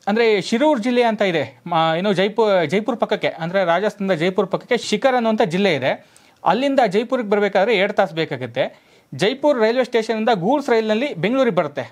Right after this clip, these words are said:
ಅಂದರೆ ನಾಲ್-, ನಲವತ್ತರಿಂದ ನಲವತ್ತೈದು ತಾಸು ಬೇಕಾಗುತ್ತೆ. ಬೆಂಗಳೂರು ರೈಲ್ವೆ ಸ್ಟೇಷನಿಂದ ಶಿವಾಜಿನಗರಕ್ಕೆ ಮಾಂಸ ಸರಬರಾಜಾಗುತ್ತೆ. ಶಿವಾಜಿನಗರ ಟ್ಯಾನರಿ ರಸ್ತೆ ಗೋಡನಲ್ಲಿ ಇಡ್ತಾರೆ. ಆ ಗೋಡನಲ್ಲಿ ಇಟ್ಟ ನಂತರ ಅದು ಏನು ಬೆಂಗಳೂರಿನ ಹೋಟೆಲ್ಗೆ ಹೋಗುತ್ತೆ.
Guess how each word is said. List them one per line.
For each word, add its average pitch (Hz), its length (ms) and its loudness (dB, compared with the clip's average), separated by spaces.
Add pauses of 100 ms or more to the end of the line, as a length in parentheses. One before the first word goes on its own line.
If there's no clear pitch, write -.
(140)
ಅಂದರೆ 247 180 2
ನಾಲ್-, 202 340 2
ನಲವತ್ತರಿಂದ 220 420 0
ನಲವತ್ತೈದು 208 480 0
ತಾಸು 214 220 -2
ಬೇಕಾಗುತ್ತೆ. 131 720 -6 (500)
ಬೆಂಗಳೂರು 262 360 2
ರೈಲ್ವೆ 247 240 2
ಸ್ಟೇಷನಿಂದ 220 480 -2
ಶಿವಾಜಿನಗರಕ್ಕೆ 220 640 0
ಮಾಂಸ 202 320 0
ಸರಬರಾಜಾಗುತ್ತೆ. 185 680 0
ಶಿವಾಜಿನಗರ 196 560 0
ಟ್ಯಾನರಿ 196 360 -2
ರಸ್ತೆ 196 280 0
ಗೋಡನಲ್ಲಿ 202 520 0
ಇಡ್ತಾರೆ. 208 480 0 (520)
ಆ 185 100 4
ಗೋಡನಲ್ಲಿ 240 640 0
ಇಟ್ಟ 202 160 -6
ನಂತರ 185 200 0 (560)
ಅದು 220 160 2
ಏನು 254 200 2
ಬೆಂಗಳೂರಿನ 214 380 2
ಹೋಟೆಲ್ಗೆ 190 440 0
ಹೋಗುತ್ತೆ. 185 420 0